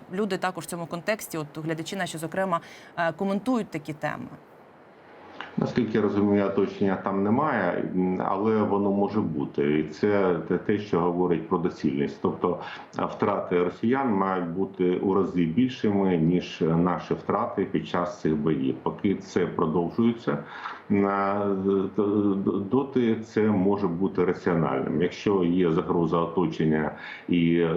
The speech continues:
Speaker 2: це означає, що втрата України значно, м, зростає, це вже не стає доцільним. А необхідно це стосується, власне, тих політичних подій, які відбуваються навколо,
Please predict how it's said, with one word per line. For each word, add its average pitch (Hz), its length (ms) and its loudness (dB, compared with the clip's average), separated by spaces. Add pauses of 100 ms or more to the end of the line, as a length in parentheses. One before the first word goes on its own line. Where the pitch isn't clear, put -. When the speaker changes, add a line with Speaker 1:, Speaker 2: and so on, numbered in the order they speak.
Speaker 2:
це - 120 -2
означає, 82 480 2
що 80 300 0
втрата 82 400 -2
України 80 480 2
значно, 78 640 0
м, 76 200 0 (400)
зростає, 117 560 0
це 110 220 0
вже 107 240 0
не 92 300 2
стає 98 540 2
доцільним. 78 640 -4 (520)
А 92 320 0
необхідно 151 800 0
це 151 400 -2
стосується, 123 920 0
власне, 107 420 0
тих 107 240 -2
політичних 92 520 -2
подій, 104 380 2
які 92 260 0
відбуваються 87 720 0
навколо, 80 560 0